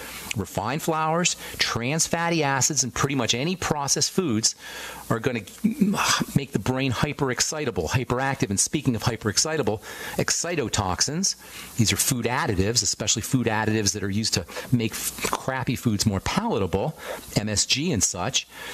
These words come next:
These things have to be avoided as well, 'cause again, they hype up the brain. They run up,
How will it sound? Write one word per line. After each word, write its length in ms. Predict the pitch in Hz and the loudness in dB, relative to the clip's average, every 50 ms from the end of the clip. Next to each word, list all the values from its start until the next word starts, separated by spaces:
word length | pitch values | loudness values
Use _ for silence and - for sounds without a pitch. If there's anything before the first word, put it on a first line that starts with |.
| - - - - - - | -10 -10 -10 -10 -4 0
These 240 | 110 110 139 156 - | 0 2 2 2 2
things 200 | - 151 147 127 | 2 2 2 2
have 180 | - 135 123 - | 2 2 2 2
to 80 | - 117 | 2 2
be 120 | 113 117 | 2 2
avoided 400 | 110 98 107 107 113 110 101 101 | 0 0 0 2 2 2 2 2
as 140 | 104 101 - | 2 2 2
well, 240 | 135 120 107 123 135 | 2 4 2 2 2
'cause 200 | - - 147 139 | 2 2 2 2
again, 320 | 139 135 196 196 139 107 | 2 0 0 2 2 2
they 100 | 104 101 | 2 4
hype 320 | - - - 156 135 - | 2 2 0 0 0 -2
up 160 | 139 120 - - | -2 -4 -2 -4
the 80 | 127 | -2
brain. 320 | 104 135 139 135 117 101 92 | 0 0 0 2 2 2 2
They 100 | 90 87 | 2 4
run 280 | 92 101 117 120 123 | 4 4 4 4 4
up, 140 | 120 117 - | 2 0 -2